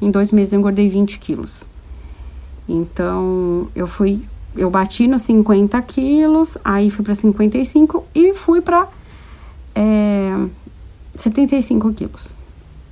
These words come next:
Eu simplesmente tava com quinze anos, setenta e cinco quilos, várias sequelas, e pra piorar a situação, durante esse processo foi que desencadeou a alopecia androgenética.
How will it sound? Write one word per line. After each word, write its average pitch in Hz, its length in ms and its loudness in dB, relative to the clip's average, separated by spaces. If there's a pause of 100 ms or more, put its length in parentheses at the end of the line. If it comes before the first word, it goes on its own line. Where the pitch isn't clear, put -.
(600)
Eu 214 140 4
simplesmente 214 920 -2
tava 151 300 -4
com 175 160 -4
quinze 320 400 6
anos, 233 360 0 (280)
setenta 302 440 2
e 311 40 4
cinco 285 300 2
quilos, 240 480 0 (240)
várias 294 420 2
sequelas, 233 720 0 (380)
e 294 240 6
pra 294 180 0
piorar 214 460 4
a 185 60 0
situação, 220 680 0 (460)
durante 240 580 4
esse - 160 -6
processo 208 720 0
foi 220 280 0
que 226 120 0
desencadeou 226 760 0
a 247 120 -2
alopecia 233 580 0
androgenética. 214 760 -2